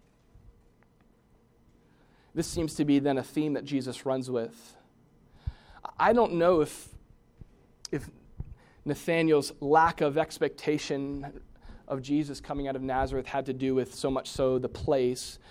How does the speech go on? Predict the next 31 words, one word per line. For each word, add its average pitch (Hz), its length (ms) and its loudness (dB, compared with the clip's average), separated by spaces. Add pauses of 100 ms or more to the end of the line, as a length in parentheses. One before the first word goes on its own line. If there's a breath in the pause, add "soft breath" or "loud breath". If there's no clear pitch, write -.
(240 soft breath)
as 139 200 -6
much 185 240 -2
as 180 80 -6
it 156 60 -6
had 147 140 0
to 139 60 -6
do 135 160 0
with 127 300 -2 (760 soft breath)
the 143 100 0
level 165 560 4
of 131 200 0
Nathan's 143 640 0 (120)
expectation 135 1000 -4
for 117 120 -12
some 113 260 -8
things. 110 640 -14 (120)
Like, 135 280 0 (400 soft breath)
so - 120 -2
here's 185 240 10
literally 170 240 8
what 160 80 8
he 151 60 6
says. - 320 0
"Can 160 160 0
something 190 600 4
good, 131 360 12
I 147 160 6
don't 196 140 8
expect - 420 6
anything 170 500 6
good 131 520 10